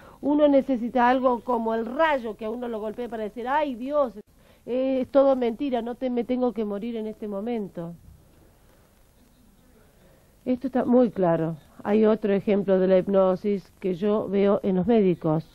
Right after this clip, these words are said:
Uno dice H I V y el médico se entra en trance. Y lo único que puede decir es células T, A Z T, células T, A Z T, usted está muerto, está muerto, está muerto.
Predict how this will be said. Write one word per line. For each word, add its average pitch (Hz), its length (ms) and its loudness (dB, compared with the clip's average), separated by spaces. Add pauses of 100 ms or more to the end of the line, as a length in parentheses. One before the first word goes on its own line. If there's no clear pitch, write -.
(140)
Uno 233 320 4
dice 226 220 0
H 208 180 0
I 208 60 4
V 247 420 4
y 214 120 -2
el 202 120 2
médico 220 480 2
se 202 360 0
entra 226 360 4
en 202 80 2
trance. 175 600 0 (960)
Y 247 240 -4
lo 254 120 2
único 285 260 -2
que 233 100 -4
puede 247 360 0
decir 247 260 -2
es 226 160 0
células 247 580 0
T, 262 440 0
A 226 180 -4
Z 220 280 -8
T, 220 180 -8
células 233 440 -6 (360)
T, 247 160 -4
A 220 60 -2
Z 226 280 -8
T, 240 100 -8
usted 240 140 -8
está 233 140 -10
muerto, 247 280 -6
está 240 160 -10
muerto, 247 280 -6
está 233 160 -8
muerto. 196 480 0